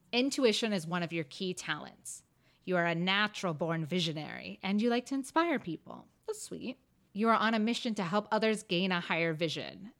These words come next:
which is true for me. And that goes with my vulture owl of being like,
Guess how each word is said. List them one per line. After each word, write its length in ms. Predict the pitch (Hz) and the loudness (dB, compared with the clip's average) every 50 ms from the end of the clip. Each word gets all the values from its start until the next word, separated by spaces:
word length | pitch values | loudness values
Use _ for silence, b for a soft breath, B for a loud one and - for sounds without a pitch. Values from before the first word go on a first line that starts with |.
| _ _ | _ _
which 200 | 190 - - 233 | -10 -10 -8 -8
is 180 | 220 - - - _ _ _ _ | -10 -10 -12 -14 _ _ _ _
true 420 | - - 180 165 139 143 196 233 - _ _ | -10 -6 -4 -4 -4 -4 -6 -8 -10 _ _
for 120 | - - 175 | -12 -12 -10
me. 320 | - - - - 208 233 - _ _ _ _ _ _ | -10 -10 -10 -10 -10 -10 -10 _ _ _ _ _ _
And 120 | - 240 254 | 0 2 4
that 160 | 254 247 233 | 4 2 4
goes 220 | 196 233 226 226 226 | 4 4 4 6 4
with 120 | 220 208 | 4 4
my 140 | 214 202 202 | 4 4 4
vulture 380 | - 190 185 190 185 - 214 - | 6 6 6 6 6 4 2 4
owl 200 | 160 175 165 170 | 4 2 2 2
of 100 | 170 165 | 0 2
being 180 | - 175 175 170 | 2 0 0 0
like, 180 | 160 165 165 | -2 -2 -4